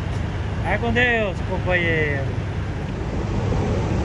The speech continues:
Então é isso aí, meu pessoalzinho. Então fui ali agora ali, né? Daí, graças a Deus, filmei os caminhãozinhos pra vocês. Vou cair pra dentro da cama lá, né? Na fundão lá, vou fazer um sanduíche maroto. Tô,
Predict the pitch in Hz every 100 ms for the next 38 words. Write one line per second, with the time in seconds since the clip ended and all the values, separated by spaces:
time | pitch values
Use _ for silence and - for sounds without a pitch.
0 | - - - 240 285 302 285 - 269 233
1 | 247 269 254 247 220 233 196 220 202 185
2 | 196 185 170 - 220 220 269 247 220 226
3 | 208 202 202 202 277 262 269 233 226 -
4 | - - 190 226 214 202 202 202 - 202
5 | 190 196 - 185 175 160 170 - 180 202
6 | 202 - - - - - - - - -
7 | - 185 - 208 214 208 208 208 185 -
8 | 196 196 185 220 285 294 254 208 - 208
9 | 196 202 220 254 254 247 202 214 208 220
10 | 202 247 - - 202 190 208 311 349 -
11 | - -